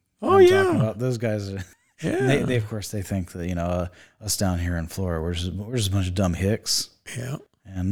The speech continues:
Speaker 2: we don't know what we're doing 'cause, you know, they were a cop in New Jersey. They're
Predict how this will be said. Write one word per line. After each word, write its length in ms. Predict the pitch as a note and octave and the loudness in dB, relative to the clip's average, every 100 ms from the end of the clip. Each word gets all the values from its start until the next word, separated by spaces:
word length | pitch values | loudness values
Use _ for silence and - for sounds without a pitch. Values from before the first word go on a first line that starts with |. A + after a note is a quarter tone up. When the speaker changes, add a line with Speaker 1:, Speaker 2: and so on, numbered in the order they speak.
| A#2+ | 2
Speaker 2:
we 140 | C3 | 2
don't 100 | A2+ | 0
know 80 | F#2 | -2
what 100 | F2+ | -6
we're 100 | F2 | -6
doing 380 | E2+ F2+ G#2+ G2+ _ _ | -2 -2 -2 -6 _ _
'cause, 200 | - F2+ | -12 -4
you 60 | G2+ | 0
know, 100 | F2+ | 2
they 80 | G#2+ | 2
were 80 | A#2+ | 0
a 60 | |
cop 280 | - F#2 - | -2 -6 -4
in 40 | F#2 | -4
New 120 | E2+ | -4
Jersey. 400 | D#2+ F#2 G#2+ F2 | -2 -2 -2 -2
They're 340 | F2+ G2 - | -6 -6 -8